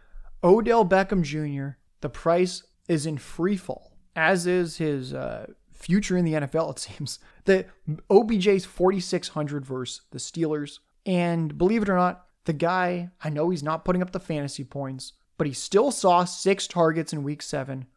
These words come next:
despite going in and out of the game with his shoulder injury. Receivers for FanDuel, Cooper Kupp, ninety-two hundred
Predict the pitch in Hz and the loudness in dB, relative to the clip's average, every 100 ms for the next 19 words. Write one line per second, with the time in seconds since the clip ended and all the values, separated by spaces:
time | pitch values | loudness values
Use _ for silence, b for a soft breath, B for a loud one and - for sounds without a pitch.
0 | _ - 147 - 190 247 233 220 208 - | _ -6 -6 0 4 4 4 4 4 2
1 | _ 180 226 202 196 196 196 156 151 156 | _ 2 2 2 2 0 -4 -4 -2 -2
2 | 139 151 151 151 143 - 147 170 151 123 | 0 -2 -2 -6 -6 -6 0 0 0 -6
3 | 123 - 156 - _ - 156 - 202 185 | -10 -14 -18 -20 _ -4 -2 2 6 6
4 | 180 - 139 202 202 190 196 b b b | 6 2 0 4 4 4 0 b b b
5 | 277 - 185 196 226 175 156 160 147 - | 2 2 4 6 4 4 0 0 -4 -6
6 | 139 - 190 185 196 | -6 -2 0 0 -4